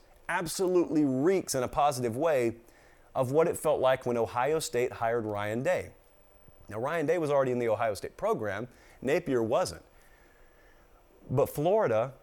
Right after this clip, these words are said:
much like Ohio State, had several options. Florida had some big names on the hook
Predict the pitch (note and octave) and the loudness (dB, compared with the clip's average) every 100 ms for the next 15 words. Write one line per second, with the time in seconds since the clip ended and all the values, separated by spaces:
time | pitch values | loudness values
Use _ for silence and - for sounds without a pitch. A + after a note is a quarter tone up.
0 | - A2 C#3 - E3 E3 D3 C3 C3+ A2+ | -8 -4 -2 0 2 2 2 0 0 0
1 | G2+ - D#3+ A#2 - - _ - - C3 | 0 0 2 2 -2 -20 _ -16 -4 -2
2 | G#2+ - B2 B2+ C#3+ B2+ G#2+ - D#2+ - | -2 -4 -4 -2 0 0 -2 -6 -14 -14
3 | - _ _ _ - C#3 D#3+ D3+ C3 A#2 | -20 _ _ _ -4 2 4 2 -2 -6
4 | A2 F#2+ F2 A2+ D3 E3+ F3 F#3 E3 B2+ | -8 -8 -6 0 0 0 0 0 0 0
5 | A#2 G2+ F#2+ - | -2 -4 -8 -10